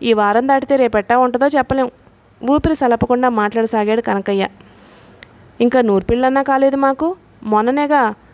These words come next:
కుప్పవేతలు పూర్తయింది." "అయితే నీ పైకం సంగతేనా? మళ్ళీ అమ్మకాలు సాగితేనే గానీ డబ్బు తిరగదు. ఒక నెల ఆగితే సర్దుతా."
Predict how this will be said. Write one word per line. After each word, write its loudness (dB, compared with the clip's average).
కుప్పవేతలు 0
పూర్తయింది." -2
"అయితే 2
నీ -2
పైకం -2
సంగతేనా? -2
మళ్ళీ 2
అమ్మకాలు 2
సాగితేనే 0
గానీ 0
డబ్బు 0
తిరగదు. 0
ఒక 0
నెల 2
ఆగితే 0
సర్దుతా." -2